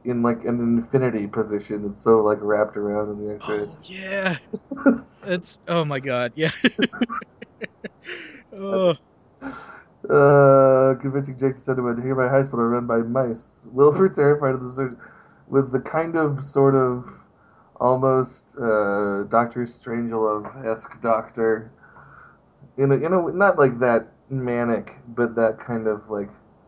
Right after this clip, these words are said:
Speaker 1: sort of calm psychosis at the same point.
Speaker 2: Yeah.
Speaker 1: Uh, he, his back is unintentionally straightened by the efforts of the mouse medical staff, pretend-,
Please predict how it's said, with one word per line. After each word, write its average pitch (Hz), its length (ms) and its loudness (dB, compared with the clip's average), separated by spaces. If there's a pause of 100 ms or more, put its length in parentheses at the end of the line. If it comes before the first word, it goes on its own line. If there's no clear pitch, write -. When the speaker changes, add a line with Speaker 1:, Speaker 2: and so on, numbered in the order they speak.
(240)
Speaker 1:
sort 117 260 -2
of - 140 -4 (140)
calm 107 540 -2
psychosis 104 840 -8
at - 100 -16
the - 100 -20
same - 180 -18 (100)
point. - 180 -14 (140)
Speaker 2:
Yeah. 120 140 -12 (600)
Speaker 1:
Uh, 127 600 4 (1000)
he, 135 80 -6 (400)
his 120 160 2
back 135 260 4
is 131 120 -2
unintentionally 135 640 0
straightened 151 400 -2
by 135 120 2
the 131 120 0
efforts 131 260 -4
of 127 60 -10
the 131 80 -4
mouse 143 280 -2
medical 143 260 -4
staff, 135 400 2
pretend-, 131 320 -4